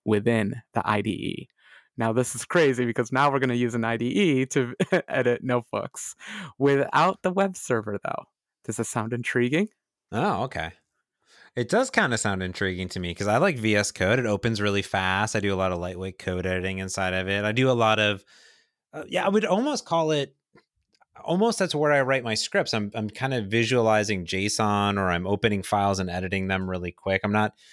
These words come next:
Speaker 2: doing full apps. You can, and a lot of people do, but I don't necessarily. So it seems sorta right up my alley a
Speaker 1: Mm-hmm.
Speaker 2: little bit.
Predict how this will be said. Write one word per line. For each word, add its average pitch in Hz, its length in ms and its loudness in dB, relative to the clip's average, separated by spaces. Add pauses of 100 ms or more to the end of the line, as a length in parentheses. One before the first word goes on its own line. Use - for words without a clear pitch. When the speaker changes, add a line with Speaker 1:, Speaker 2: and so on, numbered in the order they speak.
(280)
Speaker 2:
doing 113 240 2
full 101 400 -4
apps. - 560 -6
You 131 160 0
can, 113 580 0
and 107 140 -4 (140)
a - 20 -4
lot 127 120 4
of 120 60 -6
people 107 160 0
do, 92 480 0
but 92 220 0 (140)
I 139 180 0
don't 78 260 -4
necessarily. 78 640 -10
So 101 160 -10
it - 100 -16
seems 214 600 -4 (480)
sorta 156 400 2
right 123 180 4
up 120 120 -2 (600)
my 98 160 -8
alley - 320 0
a - 40 2
Speaker 1:
Mm-hmm. 190 80 2
Speaker 2:
little 131 140 -6
bit. 156 160 -8